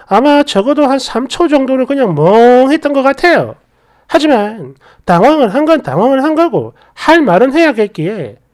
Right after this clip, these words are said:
얼른 정신을 차렸죠. 제가 평소 할 말 다 하고 살거든요. "아니 사장님, 그런 게 어딨어요. 지금 사람이 세 명이잖아요. 그럼 숟가락도 똑같이 세 개를 주셔야죠.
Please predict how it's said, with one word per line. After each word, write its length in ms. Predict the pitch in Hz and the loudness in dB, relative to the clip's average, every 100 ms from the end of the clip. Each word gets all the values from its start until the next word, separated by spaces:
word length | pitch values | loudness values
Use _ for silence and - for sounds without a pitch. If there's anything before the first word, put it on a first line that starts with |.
| _ | _
얼른 280 | - 185 320 | 0 2 2
정신을 400 | 302 208 220 302 | 0 -2 0 -2
차렸죠. 440 | 302 349 285 - 127 - - - | 0 -2 -2 -6 -16 -18 -20 -16
제가 240 | - 214 294 | -4 -2 -2
평소 360 | - 254 247 | -4 -6 -4
할 180 | 311 254 | -4 -2
말 160 | 262 285 | -2 0
다 120 | 190 | 0
하고 180 | 233 302 | 2 0
살거든요. 880 | - 233 277 302 233 147 175 147 - _ _ _ _ _ _ _ _ | -2 -2 0 -2 -2 -6 -10 -18 -20 _ _ _ _ _ _ _ _
"아니 200 | - 269 | 2 2
사장님, 600 | 302 302 320 277 147 113 120 _ _ _ | 2 2 4 2 0 -6 -16 _ _ _
그런 240 | - 320 359 | 0 4 6
게 80 | |
어딨어요. 1080 | 330 247 262 277 262 262 277 294 254 156 117 - - | 4 4 0 4 6 6 6 6 4 0 -4 -12 -20
지금 260 | - 294 320 | -6 -2 -2
사람이 400 | - 285 302 330 | 0 2 4 2
세 180 | - 277 | 0 -2
명이잖아요. 1300 | 294 330 302 302 302 285 269 285 311 294 190 123 110 - - | 2 2 4 4 4 4 4 6 6 4 2 -2 -8 -20 -4
그럼 200 | 330 349 | 2 2
숟가락도 540 | - - 320 330 - | 0 0 4 4 2
똑같이 340 | - 330 320 302 | -4 0 0 0
세 160 | 311 | -2
개를 220 | 294 339 320 | 2 2 0
주셔야죠. 840 | 294 339 330 302 349 330 175 107 | 0 4 6 6 6 6 4 -2